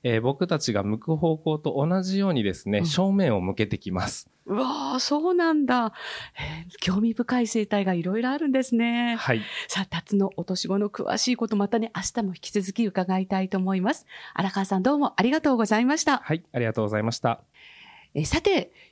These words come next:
Speaker 1: 横浜市では令和六年能登半島地震で被災された皆様を支援するため、募金を市庁舎一階などで受け付けています。受付場所など詳細は横浜市のウェブページをご確認ください。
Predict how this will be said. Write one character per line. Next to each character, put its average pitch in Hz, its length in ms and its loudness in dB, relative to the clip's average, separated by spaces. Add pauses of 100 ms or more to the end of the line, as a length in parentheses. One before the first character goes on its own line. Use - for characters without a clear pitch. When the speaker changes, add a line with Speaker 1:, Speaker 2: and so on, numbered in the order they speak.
(120)
Speaker 1:
横 180 180 2
浜 381 240 2
市 - 80 2
で 302 140 4
は 233 220 2 (200)
令 277 220 4
和 226 120 4
六 180 280 2
年 165 260 2
能 151 100 4
登 185 140 2
半 254 240 2
島 262 160 2
地 233 140 0
震 220 240 0
で 160 80 -2
被 165 100 -4
災 214 220 0
さ 208 120 0
れ 208 100 0
た 202 120 2
皆 202 220 4
様 208 260 2
を 139 60 2
支 165 220 2
援 190 120 4
す 190 140 0
る 185 80 -2
た 185 120 0
め、 170 220 0 (480)
募 190 120 2
金 254 280 2
を 233 160 0 (220)
市 - 140 0
庁 330 180 4
舎 226 160 2
一 175 160 0
階 294 260 2
な 311 120 2
ど 277 100 2
で 190 240 0
受 202 180 2
け 196 40 -6
付 - 160 -4
け 185 40 -2
て 180 60 2
い 156 100 2
ま 139 140 2
す。 - 180 -12 (580)
受 165 220 2
付 233 200 -2
場 226 100 2
所 240 120 0
な 233 120 2
ど 190 240 0 (120)
詳 208 220 2
細 196 280 2
は 175 180 2 (140)
横 160 240 0
浜 233 260 0
市 196 160 -2
の 151 220 0
ウ - 40 2
ェ 170 100 2
ブ 233 120 -2
ペ 302 160 2
ー 285 40 -2
ジ 202 140 0
を 147 80 2
ご 131 160 -2
確 185 240 0
認 190 180 4
く 190 80 -8
だ 196 120 2
さ 196 160 0
い。 - 160 -4